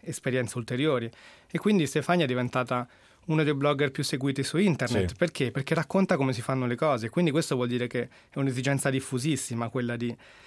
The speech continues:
Speaker 2: Pensate
Speaker 1: eh,
Speaker 2: che nel giro di, non so, una, due generazioni si sono completamente perse alcune cose che invece si sono tramandate nelle famiglie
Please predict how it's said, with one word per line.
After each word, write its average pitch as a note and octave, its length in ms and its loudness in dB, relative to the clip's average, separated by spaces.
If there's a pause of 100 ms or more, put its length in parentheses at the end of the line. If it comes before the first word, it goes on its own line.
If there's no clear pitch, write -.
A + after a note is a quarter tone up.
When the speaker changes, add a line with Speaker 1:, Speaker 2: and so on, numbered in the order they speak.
(380)
Speaker 2:
Pensate B2 460 4
Speaker 1:
eh, A2+ 60 4
Speaker 2:
che A2 80 4
nel A2+ 180 2
giro A#2+ 240 4
di, G#2 260 2
non F2+ 200 -2
so, E2+ 240 -2
una, F#2+ 260 4
due G2 160 2
generazioni E2+ 640 0
si F2 680 -6
sono F#2+ 400 -2
completamente G2 560 0
perse G#2 500 2 (440)
alcune F#2+ 480 2
cose G#2+ 320 2
che D#2+ 100 -2
invece E2+ 320 -2
si - 60 -6
sono E2+ 160 -2
tramandate E2 840 0
nelle D2+ 220 -4
famiglie E2 520 0